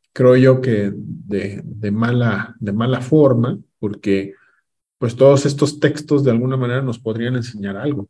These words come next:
nos podrían, eh,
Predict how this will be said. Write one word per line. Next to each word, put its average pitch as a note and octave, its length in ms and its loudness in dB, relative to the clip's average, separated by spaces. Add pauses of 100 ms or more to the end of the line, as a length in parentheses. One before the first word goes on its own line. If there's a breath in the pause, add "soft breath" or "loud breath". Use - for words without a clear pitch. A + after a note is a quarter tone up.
nos G#2+ 180 -10
podrían, G2+ 600 -8 (880)
eh, F2+ 440 -12